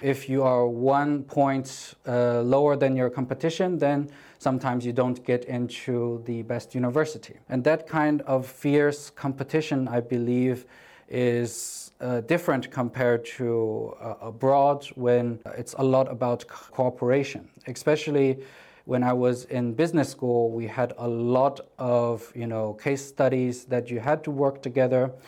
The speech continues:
And after, uh, s-, the courses, you also play sports together. So that, I think, is the most important thing I learned.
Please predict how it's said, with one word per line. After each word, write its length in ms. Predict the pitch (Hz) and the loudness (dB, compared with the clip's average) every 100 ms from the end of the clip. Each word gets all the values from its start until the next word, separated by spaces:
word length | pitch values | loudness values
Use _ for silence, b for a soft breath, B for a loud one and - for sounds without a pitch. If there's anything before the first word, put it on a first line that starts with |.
| B B - | B B -10
And 100 | 113 | -2
after, 720 | 127 135 135 143 127 123 120 - _ | 0 -2 -2 0 4 2 0 -8 _
uh, 440 | 117 113 110 107 107 | -10 -8 -8 -8 -10
s-, 340 | 117 - - - - | -14 -16 -16 -20 -14
the 140 | 120 | -14
courses, 600 | - 175 180 156 139 135 | -2 2 2 2 2 0
you 100 | 120 | -6
also 340 | 107 131 - 123 | 0 0 0 -6
play 320 | - 117 113 | -2 -4 -4
sports 380 | - - 180 175 | -4 0 0 0
together. 420 | 110 104 104 113 B B B B B - | -12 -12 -14 -18 B B B B B -2
So 440 | 131 123 120 117 120 | 2 4 4 2 0
that, 300 | 131 143 - | 2 2 0
I 100 | 131 | -6
think, 300 | 127 131 123 | -2 -2 -2
is 420 | 123 123 117 - _ | -2 -4 -4 -14 _
the 140 | 117 | -10
most 340 | 110 113 113 - | -6 -4 -4 -4
important 480 | 117 - 113 113 104 | -10 -4 -2 -2 -2
thing 140 | 110 | -4
I 80 | 104 | -6
learned. 340 | 98 95 - | -10 -14 -18